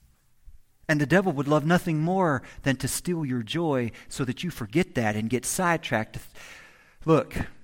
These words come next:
y-, y-, it's, it's, it's really a war of words, isn't it?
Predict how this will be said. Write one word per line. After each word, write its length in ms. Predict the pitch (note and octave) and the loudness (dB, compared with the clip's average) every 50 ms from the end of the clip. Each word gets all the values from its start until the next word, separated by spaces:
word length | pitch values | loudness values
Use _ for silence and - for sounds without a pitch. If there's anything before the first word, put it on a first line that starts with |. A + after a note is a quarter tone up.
| - _ - | -20 _ -18
y-, 140 | - F3+ - | -16 -16 -14
y-, 160 | - D#3 - - _ _ | -14 -14 -14 -16 _ _
it's, 240 | - D#3+ D#3 D#3+ - - | -6 -6 -4 -4 -4 -4
it's, 200 | - D#3+ D#3+ - - | -4 -4 -4 -4 -4
it's 220 | - D3+ - - C3+ | -4 -4 -4 -4 -4
really 300 | C3 D3+ E3 F3+ G3 F3+ | 0 0 2 2 2 2
a 60 | B2+ | 0
war 340 | A2+ G#2+ A2+ A#2+ B2+ C3+ C#3+ | 0 -2 -2 -2 0 0 -2
of 140 | C3 G#2+ | -4 -6
words, 480 | G#2 A2+ A#2 A2+ G#2+ G2+ F#2+ F#2+ G2 - | -6 -4 -4 -4 -4 -4 -8 -10 -10 -8
isn't 260 | G#2+ G#2 G#2 B2+ C#3+ | -8 -6 -6 -4 -4
it? 140 | D#3 - - | -6 -6 -8